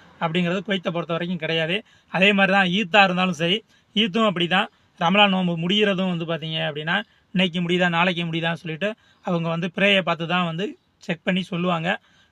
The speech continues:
அதுக்கப்புறம் தான் ஒரு நாள் முன்னாடி முடியலாம், இல்ல ஒரு நாள் பின்னாடி முடியலாம். ஆக மொத்தம் நம்ம வந்து பார்த்தீங்கன்னா, குவைத்துல நம்ம இந்தியாவுக்கு எப்ப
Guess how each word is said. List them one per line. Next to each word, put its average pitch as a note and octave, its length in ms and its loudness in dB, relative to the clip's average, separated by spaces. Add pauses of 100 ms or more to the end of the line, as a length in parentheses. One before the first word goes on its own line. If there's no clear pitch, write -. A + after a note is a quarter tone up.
அதுக்கப்புறம் F3+ 460 0
தான் G#3 100 4
ஒரு F3 200 0
நாள் F#3 140 2
முன்னாடி F3+ 340 2
முடியலாம், F3 360 0
இல்ல E3+ 200 -2
ஒரு E3 140 -4
நாள் F3 140 0
பின்னாடி E3+ 360 -2
முடியலாம். D3+ 340 -6 (540)
ஆக E3 200 2
மொத்தம் G#3+ 260 0
நம்ம F3+ 160 -2
வந்து F3 100 0
பார்த்தீங்கன்னா, F#3 300 -2
குவைத்துல G#3 480 2 (640)
நம்ம C#3+ 180 -8
இந்தியாவுக்கு G3+ 480 4
எப்ப C#4 260 -4